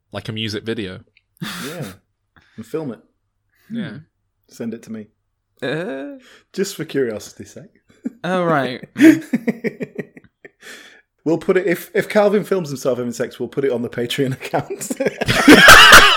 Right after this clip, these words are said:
Speaker 2: <laughs> One dollar a month. <laughs>
Speaker 1: Oh, that reminds me. We need to, we need to do some shout outs for, should we, should we do that there? Should we chuck 'em in?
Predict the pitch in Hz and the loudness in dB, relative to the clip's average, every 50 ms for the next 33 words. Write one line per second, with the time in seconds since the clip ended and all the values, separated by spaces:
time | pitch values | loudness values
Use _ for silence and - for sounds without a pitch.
0 | - - - - - - 762 762 - - 240 285 285 - - - - - - 139 | 6 6 6 4 2 0 -2 -2 -2 0 2 4 4 4 2 -4 -18 -4 2 4
1 | 165 180 180 165 175 170 170 170 165 156 143 139 151 147 135 - - - - - | 6 6 6 6 6 6 6 6 6 4 4 2 0 -2 -4 -4 -8 -12 -20 -20
2 | - - - - - - - - - - - 247 240 - - 427 254 - - _ | -20 -18 -6 -4 -4 -4 -2 -4 -4 0 2 4 4 4 2 -2 -6 -6 -6 _
3 | _ _ _ _ _ - - _ _ _ _ _ _ _ _ _ - 127 131 131 | _ _ _ _ _ -20 -20 _ _ _ _ _ _ _ _ _ 2 6 8 8
4 | 131 123 123 127 127 120 123 120 127 127 131 120 113 110 107 110 117 120 127 127 | 8 8 6 4 2 0 0 0 2 2 2 0 -2 -4 -2 -2 0 0 -2 -2
5 | - - 120 113 117 113 123 123 131 131 - 120 113 104 - 104 98 - - 127 | -2 0 2 2 2 2 0 -2 -4 -4 -2 -2 -2 -2 -4 -4 -4 0 2 2
6 | 123 123 - - 98 95 95 - - - - - 104 101 98 98 - - 180 196 | 2 0 -2 -4 -6 -6 -6 -8 -8 -10 -8 -8 -8 -6 -6 -8 -6 -4 -2 -2
7 | 208 - 269 254 262 254 240 208 233 240 247 262 254 233 - - - 208 208 - | -2 -2 -2 0 0 0 0 0 -2 -2 -2 -4 -4 -8 -12 -14 -12 -12 -8 -6
8 | - 208 - - 202 202 202 226 | -6 -6 -6 -8 -8 -8 -10 -10